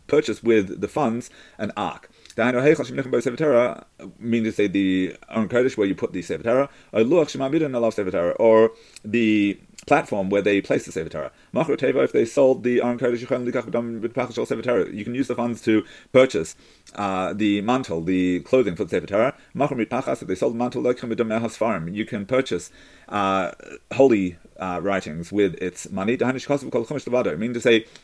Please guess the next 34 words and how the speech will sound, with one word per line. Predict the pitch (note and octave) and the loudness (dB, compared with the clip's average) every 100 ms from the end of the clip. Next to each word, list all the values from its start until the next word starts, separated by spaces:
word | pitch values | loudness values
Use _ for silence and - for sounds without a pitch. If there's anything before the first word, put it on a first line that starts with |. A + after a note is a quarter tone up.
| - | -2
each | C#3+ - | -2 0
Chumash | D#3 A#2 - | -2 -2 -4
that's | A2 A#2 | -6 2
written | C#3+ A#2 G#2 | 2 2 -6
on | G2+ G#2+ | -4 -4
its | G2+ | -2
own, | - C#3+ G#2+ A2+ - - | 0 2 2 -2 -10 -6
V'chein | C3 B2+ | 0 0
Nevi'im | B2 A#2+ | 0 -4
Uksuvim, | - B2 A#2+ A#2 - _ _ - | 0 2 2 0 -6 _ _ -8
uh, | F#2+ - | -6 -6
and | C#2+ - B1+ A#2+ A2+ | -8 -10 -4 0 4
also | B2+ - G#2+ G#2 G2+ B1+ - G#2 - | 2 4 6 6 4 0 -8 -14 -8
Nevi'im | A#2 A2 A#2+ G#2 | -4 0 -2 0
Uksuvim | D#3+ A2+ - _ _ _ - | 4 4 2 _ _ _ 2
that | A2 | 2
were | A2+ | 4
written | A#2 A#2+ G#2+ G2+ | 4 2 0 -6
on | G2+ G2 | -4 -2
parchment | G#2+ G2+ F#2+ F2 - | -2 -2 -6 -10 -8
properly. | F2+ - - _ - - | -10 -10 -18 _ -20 0
Machru | B2 - | 2 4
Sfarim, | A2 B2+ A#2 | 2 2 0
if | G#2+ | 0
they | G2+ | 0
sold | - C#3+ A2+ | 2 2 4
those | B2+ D3 C#3+ C3+ | 6 8 6 2
holy | C#3+ C#3+ C#3+ | 2 4 4
writings, | C#3 C#3+ G#2 G#2 G#2+ | 2 -2 -4 -6 2
Lo | C#3 | 2
Yikach | A#2+ A2 | 2 -2
B'Dam | A2 A2+ | -2 -2
Sefer | A#2 F#2+ | -2 0
Torah, | C3+ C3+ | 2 2